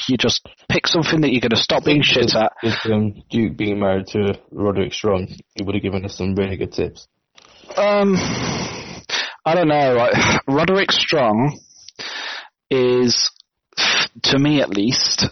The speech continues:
Speaker 1: and you'll, you may find this slightly offensive, Roderick Strong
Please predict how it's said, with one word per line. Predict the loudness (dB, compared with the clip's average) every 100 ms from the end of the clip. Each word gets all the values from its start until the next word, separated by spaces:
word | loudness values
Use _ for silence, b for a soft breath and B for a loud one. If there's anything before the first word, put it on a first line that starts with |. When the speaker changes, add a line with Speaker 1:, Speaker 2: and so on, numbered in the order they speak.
| _ -2
Speaker 1:
and | 2 2 2 2 -2 -6
you'll, | -2 2 4 4 2 2
you | 2 2
may | 2 2
find | 2 2 4
this | 2
slightly | 0 0 2 2 2 2
offensive, | 0 2 0 2 0 -2 -4 -12 B B B B B B B B _ B B -2
Roderick | 0 2 2 2
Strong | 0 2 2 4 2